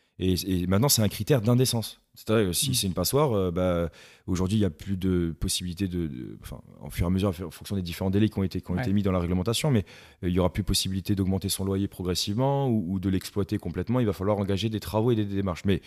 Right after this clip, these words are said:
Speaker 1: tout le monde ne peut pas engager des, des travaux et c'est pour ça que déjà, il y avait des aides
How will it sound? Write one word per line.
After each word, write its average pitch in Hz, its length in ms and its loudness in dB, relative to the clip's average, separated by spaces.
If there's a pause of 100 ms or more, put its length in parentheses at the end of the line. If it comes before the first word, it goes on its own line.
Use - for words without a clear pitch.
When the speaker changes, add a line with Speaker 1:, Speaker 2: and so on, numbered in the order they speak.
(260)
Speaker 1:
tout 110 100 0
le 120 60 6
monde 113 120 6
ne 107 60 4
peut 90 120 -4
pas 101 120 -2
engager 92 360 0
des, 80 200 -4
des 73 160 -14
travaux 123 300 -2
et 131 60 2
c'est 85 140 -4
pour - 140 -6
ça 127 140 2
que 104 200 0 (320)
déjà, 113 360 2
il 117 40 4
y - 20 4
avait 92 160 0
des 87 240 0
aides 92 200 2